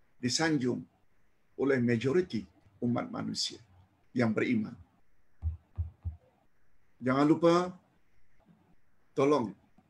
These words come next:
hafal doa ini. Boleh dibaca habis salat, boleh dibaca dalam salat, dalam sujud juga boleh. Boleh dibaca setelah tahiyat akhir sebelum salam,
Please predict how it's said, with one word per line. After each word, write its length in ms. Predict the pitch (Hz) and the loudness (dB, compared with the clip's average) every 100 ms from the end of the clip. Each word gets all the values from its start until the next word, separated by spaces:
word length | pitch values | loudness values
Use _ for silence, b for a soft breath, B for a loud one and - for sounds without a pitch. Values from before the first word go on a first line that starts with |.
| _ | _
hafal 480 | - 110 113 139 117 | -6 -6 0 0 0
doa 400 | 110 - 113 107 | 0 0 -2 -6
ini. 180 | - 104 - - - - _ _ | -10 -14 -16 -18 -18 -20 _ _
Boleh 240 | 120 131 | -2 0
dibaca 720 | 131 131 123 135 - 127 117 107 _ _ - | 2 2 4 2 2 2 2 -2 _ _ -4
habis 320 | 113 117 123 | 0 0 0
salat, 400 | 165 160 160 160 - _ _ _ _ _ - - | 0 2 0 -2 -10 _ _ _ _ _ -20 -6
boleh 320 | - 127 131 | -2 2 2
dibaca 480 | 127 131 131 131 127 | 2 2 2 2 0
dalam 480 | 120 127 147 147 131 | 2 4 4 4 0
salat, 480 | 151 151 151 170 - | 0 2 2 0 -2
dalam 240 | 123 127 123 | 0 2 2
sujud 480 | 123 147 110 139 131 | 2 0 0 -2 -2
juga 240 | 131 113 120 | -2 0 2
boleh. 480 | 120 139 160 190 _ _ _ _ _ _ _ - | 2 2 0 -4 _ _ _ _ _ _ _ -8
Boleh 260 | 120 127 131 | 0 2 2
dibaca 400 | 131 127 165 165 143 | 2 2 2 2 2
setelah 320 | - 139 131 | 2 0 2
tahiyat 480 | 156 135 139 120 - | 0 2 2 2 0
akhir 320 | - 151 123 | 0 0 -2
sebelum 400 | - 143 139 123 | -2 2 2 2
salam, 480 | 156 156 170 180 | 2 2 2 -2